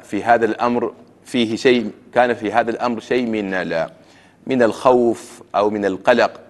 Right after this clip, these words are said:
أو مما شئت من هذه الأشياء، لأن الإنسان بطبيعته عدو ما يجهل. ف-، وربما كان هذا هو السبب الذي يفسر أن الإنسان،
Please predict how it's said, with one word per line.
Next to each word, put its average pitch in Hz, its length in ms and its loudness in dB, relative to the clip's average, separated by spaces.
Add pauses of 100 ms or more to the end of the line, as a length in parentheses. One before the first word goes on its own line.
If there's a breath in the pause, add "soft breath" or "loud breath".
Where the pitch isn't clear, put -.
أو 104 320 0 (640)
مما 98 340 -2
شئت - 280 -6
من 101 180 -4
هذه 104 280 -4
الأشياء، 110 520 -2 (560 soft breath)
لأن 98 260 0
الإنسان 110 680 0 (140)
بطبيعته 117 960 -2 (120)
عدو 117 380 0
ما 107 140 -2
يجهل. 101 380 -2 (1080 soft breath)
ف-، 92 420 -2 (280)
وربما 113 480 4
كان 127 240 2
هذا 117 280 -2
هو 120 160 0
السبب 107 440 -2
الذي 110 280 -2
يفسر 117 520 -4 (120)
أن 92 180 -8
الإنسان، 107 560 -2